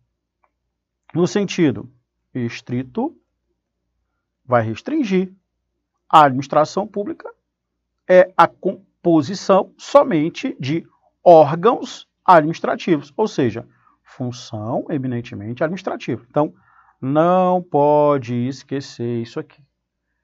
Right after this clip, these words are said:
Tá bom? Legal? Então,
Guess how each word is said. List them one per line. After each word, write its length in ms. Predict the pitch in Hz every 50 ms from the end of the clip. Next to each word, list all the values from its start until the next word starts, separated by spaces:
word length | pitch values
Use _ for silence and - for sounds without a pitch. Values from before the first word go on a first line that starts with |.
| _ _ _ _ _ _ _ -
Tá 100 | 120 110
bom? 420 | 107 117 123 156 202 262 - - _ _ _ _ _ _ _ _ _
Legal? 580 | - 117 117 107 117 120 123 135 156 - - - _ _ _ _ _ _ _ -
Então, 440 | 131 123 - 156 156 170 175 -